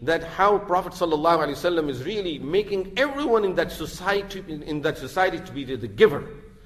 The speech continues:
and wants to just give. Subhanallah,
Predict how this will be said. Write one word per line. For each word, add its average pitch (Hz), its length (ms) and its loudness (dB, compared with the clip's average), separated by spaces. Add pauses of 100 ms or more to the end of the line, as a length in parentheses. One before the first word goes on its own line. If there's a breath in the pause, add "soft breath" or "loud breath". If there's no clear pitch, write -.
(160 soft breath)
and 147 180 0
wants 170 180 -2
to 147 100 -10
just 147 280 -4
give. - 240 0 (460)
Subhanallah, 180 680 -2